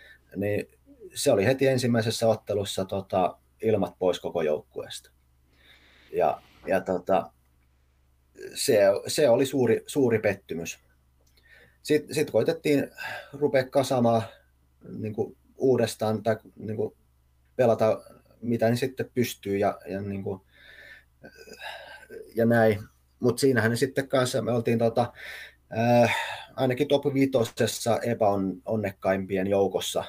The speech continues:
Aasiassa sit siinä niinku vielä sen kaiken lisäksi. Niin tota, e-, ei, ei sitten niinku kauhean pitkälle, pitkälle pötkitty.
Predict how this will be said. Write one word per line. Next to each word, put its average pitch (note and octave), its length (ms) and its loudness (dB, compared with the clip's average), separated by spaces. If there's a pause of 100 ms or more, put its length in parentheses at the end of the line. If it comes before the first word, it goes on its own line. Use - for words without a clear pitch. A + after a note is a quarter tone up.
(140)
Aasiassa F#2 640 -2 (280)
sit F#2 240 -8
siinä F#2+ 320 -4 (120)
niinku F#2 320 -8 (400)
vielä G#2 200 2
sen A#2+ 120 0
kaiken C3 340 0
lisäksi. - 460 -2 (720)
Niin F#2 240 -4
tota, F2+ 520 -4 (560)
e-, - 560 -14 (240)
ei, A2+ 300 2
ei A2 220 4
sitten B2 360 0
niinku G#2+ 360 -2
kauhean G2 380 0
pitkälle, F2+ 500 -4 (280)
pitkälle E2+ 480 -4
pötkitty. - 640 -10